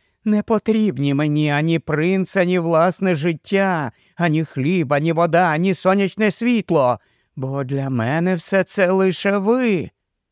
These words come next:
Твої почуття до мене такі високі, так само, як і праведні. Вони зрозумілі мені,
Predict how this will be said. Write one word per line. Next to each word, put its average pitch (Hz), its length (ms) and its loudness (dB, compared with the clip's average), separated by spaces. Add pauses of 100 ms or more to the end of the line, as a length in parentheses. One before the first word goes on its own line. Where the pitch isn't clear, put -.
(600)
Твої 139 600 -4
почуття 202 800 0
до 180 200 2
мене 185 400 2
такі 165 500 0
високі, 170 920 0 (360)
так 151 280 2
само, 135 440 -2
як 156 280 0
і 196 80 2
праведні. 110 960 0
Вони 233 380 0
зрозумілі 226 680 0
мені, 160 400 0